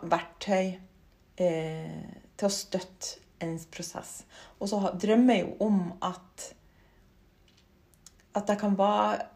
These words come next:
skape et slags community, <laughs> på godt norsk, eh,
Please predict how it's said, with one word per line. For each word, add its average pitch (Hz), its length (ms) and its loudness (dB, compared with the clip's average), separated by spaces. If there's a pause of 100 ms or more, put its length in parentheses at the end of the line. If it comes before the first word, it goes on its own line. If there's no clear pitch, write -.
(140)
skape 226 460 -4
et 208 60 -6
slags - 380 0 (1300)
community, 254 720 4 (260)
<laughs> 233 380 6
på 240 120 2
godt 277 200 2
norsk, - 280 -6 (500)
eh, 202 460 6